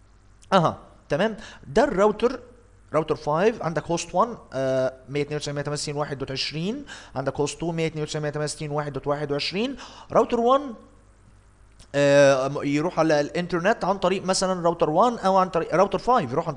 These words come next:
الانترنت عن طريق راوتر فا-، وان أو تو أو ثري. طيب، آم، أنت ممكن بفرض مثلًا إن أنا عايز أخلي عشرة، مية اتنين وتسعين، مية تمانية وستين، واحد دوت عشرين، هوست وان يروح عن طريق راوتر وان، يعني راوتر فايف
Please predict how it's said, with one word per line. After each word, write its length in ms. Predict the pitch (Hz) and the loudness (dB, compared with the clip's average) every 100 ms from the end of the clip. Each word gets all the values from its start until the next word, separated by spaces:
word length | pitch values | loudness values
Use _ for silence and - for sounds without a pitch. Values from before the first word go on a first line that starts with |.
| - | -8
الانترنت 400 | 147 143 165 185 | -8 -4 -2 -2
عن 60 | 147 | -4
طريق 220 | 156 139 | -4 -2
راوتر 240 | 147 143 | -2 -4
فا-، 120 | - | -4
وان 500 | 185 165 160 202 196 | -2 0 2 2 0
أو 160 | 127 127 - | -8 -8 -8
تو 380 | 220 226 226 220 | -4 -2 -2 -4
أو 160 | 110 107 | -6 -8
ثري. 460 | - 185 240 233 226 - - - - - | -10 -6 -4 -4 -8 -14 -20 -20 -20 -6
طيب، 220 | 214 98 - - - _ _ _ - | -6 -6 -16 -20 -20 _ _ _ 0
آم، 920 | 160 170 170 165 165 165 165 170 165 - _ _ - - 196 | 4 6 6 6 4 2 -2 -6 -8 -12 _ _ -20 -4 0
أنت 180 | 214 | 4
ممكن 480 | 262 339 226 196 185 139 | 2 2 -2 -2 -6 -2
بفرض 460 | 165 165 214 147 | -2 4 4 4
مثلًا 280 | 151 151 135 | 0 0 -2
إن 40 | |
أنا 120 | 170 170 | 0 0
عايز 160 | 175 | 0
أخلي 240 | 160 165 156 | 0 2 2
عشرة، 420 | 165 147 - - | 0 -4 -8 -6
مية 140 | 156 | -4
اتنين 140 | 156 160 | -4 -4
وتسعين، 180 | 156 | -4
مية 80 | 156 | -6
تمانية 160 | 156 151 | -6 -8
وستين، 180 | 156 151 | -6 -4
واحد 200 | 160 151 | -4 -4
دوت 120 | 151 | -4
عشرين، 400 | 139 185 226 139 | -4 -4 -6 -2
هوست 280 | 160 165 160 | -2 -2 -2
وان 140 | 196 | -2
يروح 280 | 185 165 170 | 0 -2 -2
عن 80 | 175 | -4
طريق 260 | 147 165 - - - | -4 -6 -8 -10 -2
راوتر 300 | 151 139 120 | -2 -2 -6
وان، 200 | 110 104 | -6 -8
يعني 280 | 110 113 - | -8 -8 -4
راوتر 320 | 131 156 156 | -2 -2 -4
فايف 400 | - 214 320 - | 0 2 2 -2